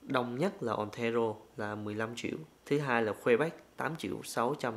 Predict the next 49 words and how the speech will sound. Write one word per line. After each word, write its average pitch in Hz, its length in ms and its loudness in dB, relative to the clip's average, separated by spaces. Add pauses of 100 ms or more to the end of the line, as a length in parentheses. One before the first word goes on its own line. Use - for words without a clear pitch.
(380)
thứ 139 120 2
ba 123 140 8
là 113 100 6
bên 113 200 2
B 123 40 2
C 123 200 2 (420)
hơn 120 440 2
năm 120 180 0
triệu 80 160 -2
ba 117 320 0 (200)
và 104 380 0
đứng 135 160 -2
thứ 156 100 -4
tư 123 300 2
là 107 260 -2
tỉnh - 300 -8
bang 117 180 -4
Alberta 113 440 -6 (640)
bốn 120 300 2
triệu 101 160 0
rưỡi. 101 240 4 (340)
Rồi, 127 200 10
một 120 120 8
điểm 131 180 2
thú 165 140 4
vị - 160 4
khác 151 200 0
á, 185 120 0
là 143 160 4
trong 123 360 2
cái 135 160 2
quý 143 180 4
hai 135 200 4
vừa 117 120 2
rồi 107 260 2
á, 143 100 0 (540)
đất 147 160 4
nước 180 260 4
Canada 117 520 2
đón 139 320 0
nhận 107 300 -2
tới 139 400 0 (500)
hơn 131 320 0
một 113 200 2
trăm 127 240 -2
mười 110 160 0
tám 147 420 0
ngàn 110 340 -2 (240)
người 107 220 -2